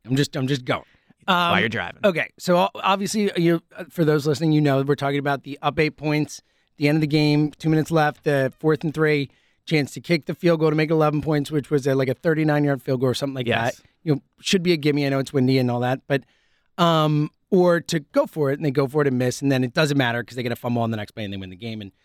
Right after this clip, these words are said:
Speaker 1: shout out to the defense yet again. But, um, I, I, like, I can't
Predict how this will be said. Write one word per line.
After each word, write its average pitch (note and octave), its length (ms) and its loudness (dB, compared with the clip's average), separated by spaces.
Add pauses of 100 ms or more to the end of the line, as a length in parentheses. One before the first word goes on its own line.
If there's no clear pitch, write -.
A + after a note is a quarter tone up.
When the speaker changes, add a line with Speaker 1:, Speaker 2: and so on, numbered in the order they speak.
(140)
Speaker 1:
shout C#3+ 240 0
out D3+ 80 -6
to A3+ 100 2
the A#3 160 2
defense D#3+ 300 -6
yet C3+ 100 -2
again. A3+ 300 0 (340)
But, D#3 400 -2 (460)
um, G3 340 2 (400)
I, C4 560 2 (500)
I, A#3+ 520 0 (720)
like, B3 240 2
I C4 40 -2
can't E4 360 -2